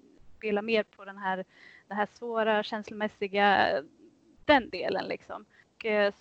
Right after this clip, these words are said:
som, eh, Mikael prata-, ni pratade om innan i, jag tror det var du och Axel bland annat, som,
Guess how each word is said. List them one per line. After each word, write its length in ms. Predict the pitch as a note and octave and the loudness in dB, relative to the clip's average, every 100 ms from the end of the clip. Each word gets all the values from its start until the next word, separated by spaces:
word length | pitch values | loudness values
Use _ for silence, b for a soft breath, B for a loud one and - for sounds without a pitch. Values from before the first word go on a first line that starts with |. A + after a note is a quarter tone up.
| - | -6
som, 540 | G#3 G3+ G3+ G3 F#3+ | -6 -6 -10 -12 -8
eh, 640 | F#3+ F#3+ F#3 F#3+ - - | -4 -2 -2 -2 -4 -6
Mikael 260 | A#3 A3 A#3 | -8 -4 -2
prata-, 360 | - A3+ - - | 0 0 0 -6
ni 160 | A#3+ | -4
pratade 440 | A#3 A#3+ A3+ - G3+ | -2 0 0 -2 -6
om 260 | F#3+ G3 G3 | -6 -10 -12
innan 760 | G#3+ G3 G3 G#3+ G#3 G#3 G3 - | -12 -12 -8 -4 -4 -4 -12 -12
i, 520 | G#3 G3 F#3+ F#3+ F#3+ | -8 -8 -8 -8 -8
jag 100 | - | -10
tror 120 | - C4 | -6 -4
det 20 | |
var 60 | A#3+ | -2
du 120 | A#3+ | 0
och 100 | A#3+ | 2
Axel 460 | - - _ A#3 A#3 | 2 2 _ 2 4
bland 200 | A#3 A3 | 4 2
annat, 260 | A3 B3+ | 2 0
som, 120 | - | -2